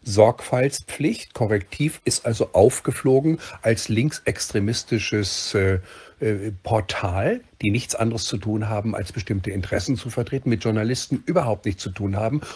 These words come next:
Und sie setzen da sogar noch einen drauf und sagen, sie sind sogenannte Chuck-, Faktenchecker. Also das ist ja das eigentlich absolut Absurde. Also je krummer man wird, desto höher werden irgendwie die Ehren auch noch ausgebracht.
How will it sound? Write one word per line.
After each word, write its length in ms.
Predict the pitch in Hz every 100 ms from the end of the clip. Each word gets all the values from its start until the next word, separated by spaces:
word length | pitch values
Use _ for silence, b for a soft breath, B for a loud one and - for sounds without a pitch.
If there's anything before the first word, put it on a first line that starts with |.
| B
Und 80 | 113
sie 100 | 117
setzen 400 | 131 143 139 120
da 220 | 123 117
sogar 180 | 117 110
noch 180 | 110
einen 220 | 95 95 92
drauf 360 | 98 208 233
und 100 | 110
sagen, 400 | 92 98 104 107 B B
sie 140 | -
sind 200 | 107 113
sogenannte 600 | 113 101 98 95 92 90
Chuck-, 260 | - 196 - _ _
Faktenchecker. 880 | - 165 190 - 151 - 120 - 78 - B B
Also 220 | 107 101 B
das 180 | - -
ist 140 | - -
ja 80 |
das 280 | 110 107 90 -
eigentlich 520 | 110 113 113 107 95 _
absolut 500 | 180 - - 113 -
Absurde. 560 | 98 90 101 101 135 -
Also 280 | 107 113 B B
je 160 | - 123
krummer 480 | - - 196 208 180
man 240 | 147 113
wird, 280 | 113 170 -
desto 340 | 127 - 110
höher 260 | 123 151 135
werden 240 | 127 127
irgendwie 400 | 110 127 127 -
die 240 | 101 101 165
Ehren 260 | 226 110
auch 180 | 78 80
noch 120 | 90
ausgebracht. 580 | - 92 - 101 127 175